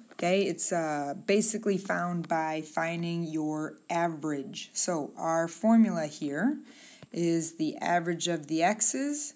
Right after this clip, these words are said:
and then the average of the y's. So we add them together and divide by two. So in the example that is presented, our objective is to determine,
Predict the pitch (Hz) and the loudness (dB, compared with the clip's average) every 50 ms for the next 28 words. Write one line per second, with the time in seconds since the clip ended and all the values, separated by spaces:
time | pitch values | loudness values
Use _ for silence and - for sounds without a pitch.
0 | _ - 160 165 165 165 165 165 165 165 156 156 151 151 151 143 156 156 151 147 | _ -10 -8 -6 -4 -4 -4 -4 -4 -4 -2 0 0 -2 -2 -4 -6 -6 -6 -4
1 | 151 147 147 139 160 151 175 160 143 135 - - - - - 151 151 156 - - | -6 -6 -6 -6 -2 0 0 0 0 -2 -6 -8 -6 -6 -4 -4 -4 -4 -4 -4
2 | 147 151 151 156 156 156 147 - 160 160 170 185 196 226 233 226 226 170 170 165 | -4 -4 -4 -4 -6 -8 -8 -8 -4 -2 -2 0 2 2 0 0 -2 -4 -6 -6
3 | 165 165 165 151 - - 151 143 147 147 143 151 156 156 - - 233 208 156 - | -6 -6 -6 -8 -8 -6 -6 -6 -6 -6 -6 -6 -6 -4 0 2 2 2 2 0
4 | - - - - - - - - - - - - - - - - - - 185 180 | -4 -12 -20 -20 -20 -20 -20 -20 -20 -20 -20 -20 -20 -12 -6 -2 0 2 4 2
5 | 175 - - 190 196 196 202 202 190 180 160 180 180 180 180 - 208 202 185 170 | 2 0 0 0 0 2 2 2 0 0 0 0 -2 -2 -2 -4 -2 -2 0 0
6 | 165 180 175 - - - 214 190 - 170 147 147 151 - 185 185 - - - 160 | 0 -2 -4 -4 -4 -2 -2 -2 -2 -4 -6 -6 -4 -4 -4 -4 -4 -6 -6 -6
7 | 160 160 - - 156 151 151 - 165 170 - - 208 220 196 190 - 175 170 160 | -6 -6 -6 -6 -8 -6 -6 -4 -4 -4 -4 -4 -4 -4 -4 -4 -4 -4 -4 -4
8 | 160 - 175 151 170 165 160 - - 208 214 202 175 151 143 165 220 254 269 - | -4 -6 -6 -4 -4 -4 -4 -2 0 2 2 2 2 0 0 2 2 2 0 -2